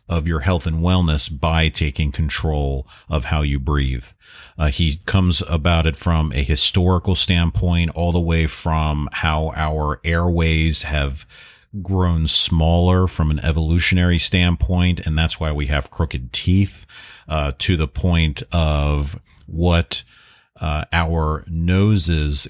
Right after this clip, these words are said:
can do, uh, from a standpoint of our autonomic nervous system.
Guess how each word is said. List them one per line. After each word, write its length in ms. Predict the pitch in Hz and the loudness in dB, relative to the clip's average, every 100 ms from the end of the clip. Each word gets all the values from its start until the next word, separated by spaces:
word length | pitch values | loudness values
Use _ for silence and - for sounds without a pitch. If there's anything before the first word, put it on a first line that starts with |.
| - | -4
can 260 | 87 78 | -2 -2
do, 560 | 71 78 73 71 73 80 - - | 0 0 0 0 0 -4 -8 -10
uh, 240 | 80 76 | -6 -6
from 360 | 67 - 87 80 | -6 -2 0 2
a 60 | |
standpoint 640 | 78 - 85 80 87 80 78 | 0 0 0 0 0 2 0
of 80 | 76 | 0
our 160 | 78 | -2
autonomic 460 | 80 80 78 78 80 | -2 0 0 0 0
nervous 340 | 92 104 95 | 2 2 2
system. 500 | - 73 - 50 - | 0 -4 -6 -10 -14